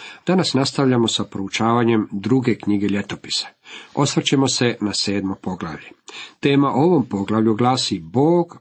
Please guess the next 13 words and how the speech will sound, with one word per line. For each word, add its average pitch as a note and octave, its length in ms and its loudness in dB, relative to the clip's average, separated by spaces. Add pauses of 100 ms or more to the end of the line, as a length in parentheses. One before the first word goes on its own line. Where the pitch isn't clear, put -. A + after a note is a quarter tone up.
prihvaća G#2 460 -4
hram. F#2+ 320 -8 (680)
U G#2 80 -2
prethodnom F#3+ 580 0
poglavlju G2+ 540 -2
vidjeli C#3+ 280 2
smo C#3+ 200 0
kako C#3 300 -2
je B2 100 0
tekla C#3+ 300 0
služba B2 400 0
posvećivanja A#2 800 0
hrama. G2+ 400 -6